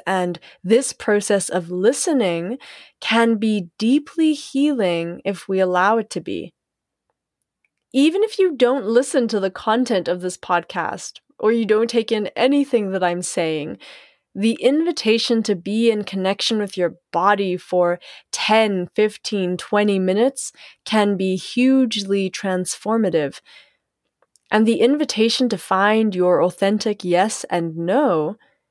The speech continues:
and what feels good and what doesn't,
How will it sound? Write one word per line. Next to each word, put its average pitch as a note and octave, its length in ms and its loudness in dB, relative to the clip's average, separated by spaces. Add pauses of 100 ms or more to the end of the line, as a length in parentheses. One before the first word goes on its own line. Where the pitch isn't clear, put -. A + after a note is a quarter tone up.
(280)
and G3+ 160 0
what G3+ 160 2
feels F#3+ 460 -2
good G3+ 640 0 (400)
and F#3+ 140 0
what - 300 0
doesn't, G3 680 -2